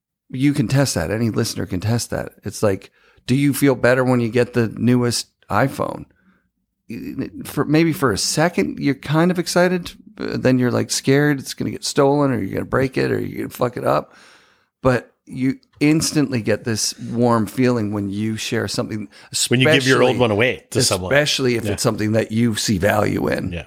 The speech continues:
Speaker 1: right? Like, that's a whole different economy. It's the economy of feeling good.
Speaker 2: Yeah.
Speaker 1: And, uh, and we're on a,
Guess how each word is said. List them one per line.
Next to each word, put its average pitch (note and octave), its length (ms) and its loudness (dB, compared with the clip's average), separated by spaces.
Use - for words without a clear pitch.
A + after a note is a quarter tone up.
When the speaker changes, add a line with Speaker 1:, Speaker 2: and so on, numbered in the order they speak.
Speaker 1:
right? G#2 380 0
Like, G#2+ 200 0
that's A#2+ 180 2
a G#2 60 4
whole A2 560 -2
different G#2 540 0
economy. G2+ 840 0
It's - 300 -2
the A2 120 0
economy G2+ 480 2
of F#2+ 80 -2
feeling F#2+ 320 -2
good. F2 380 -2
Speaker 2:
Yeah. F2+ 160 0
Speaker 1:
And, F2+ 240 0
uh, F#2 260 -2
and A#2+ 180 2
we're C3+ 200 6
on B2 140 2
a, G2+ 140 0